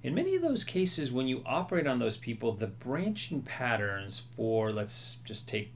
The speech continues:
the best example, the greater occipital nerve, but it applies to any nerve, is not the normal pattern that you see. And so, for example, for the greater occipital nerve, the typical branching pattern is that you have one big greater occipital nerve trunk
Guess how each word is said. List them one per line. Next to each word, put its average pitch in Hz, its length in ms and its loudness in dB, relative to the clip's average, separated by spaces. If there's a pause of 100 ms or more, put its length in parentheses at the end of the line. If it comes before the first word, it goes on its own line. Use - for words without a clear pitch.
the - 140 -10
best 104 320 0
example, 104 540 -4
the 95 100 -8
greater 120 400 0
occipital 92 460 0
nerve, 78 220 -12
but 90 100 -8
it 92 40 -8
applies 107 380 -2
to - 100 -8
any 123 200 -4
nerve, 78 360 -10 (560)
is 135 200 0
not 220 260 2
the 180 80 0
normal 139 520 2
pattern 127 420 -2
that 107 220 -6
you 107 60 -4
see. - 480 2
And 90 120 -4
so, 113 160 -2
for - 100 -6
example, 120 600 2 (420)
for - 80 -16
the 147 80 0
greater 180 260 4
occipital 135 480 2
nerve, 139 360 0
the 123 80 -6
typical 185 500 -2
branching 113 460 -6
pattern 107 420 0
is 104 140 4
that 117 80 -2
you 113 80 -6
have 117 180 -4
one 135 300 0
big 123 360 0
greater 113 360 2
occipital 110 500 0
nerve 98 300 -8
trunk 123 500 -2